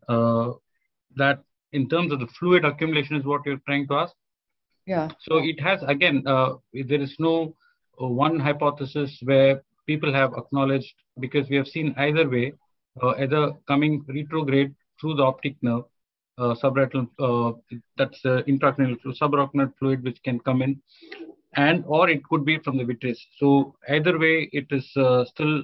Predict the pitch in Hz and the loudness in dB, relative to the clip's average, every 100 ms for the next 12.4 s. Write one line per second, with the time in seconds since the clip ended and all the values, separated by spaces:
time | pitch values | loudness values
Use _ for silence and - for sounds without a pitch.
0 | - 127 120 135 135 123 127 127 120 - | -2 0 2 0 -2 -4 -2 -2 -2 -4
1 | 127 147 139 127 135 127 135 135 135 165 | -4 -2 -2 -2 -4 -2 0 0 -2 -4
2 | 160 156 _ _ _ 143 139 _ _ - | -6 -6 _ _ _ -4 -4 _ _ -12
3 | - - 151 139 135 127 139 135 123 113 | -6 0 2 4 2 2 0 2 2 0
4 | - - 143 147 147 147 165 156 156 151 | -6 -4 2 4 4 2 -4 -2 -2 -2
5 | - - 123 156 143 135 135 131 147 151 | -6 -8 -4 0 2 2 2 2 0 0
6 | 147 135 135 123 127 127 135 127 123 123 | 0 0 0 -2 -4 -6 -4 0 0 0
7 | _ _ _ - 143 147 143 147 143 147 | _ _ _ -2 2 4 4 2 0 -2
8 | 143 139 135 123 135 135 131 139 131 123 | 0 0 -2 -2 -2 0 0 2 2 0
9 | 127 123 123 123 _ _ _ - 135 131 | -2 0 -2 -4 _ _ _ -6 -4 -2
10 | 131 151 139 139 143 131 139 139 139 139 | -4 -2 0 0 -2 -8 -4 -4 0 -2
11 | 127 127 123 139 139 120 123 - 131 - | 0 -2 0 0 0 -4 -6 -6 -8 -2
12 | 135 123 123 | -2 -2 -6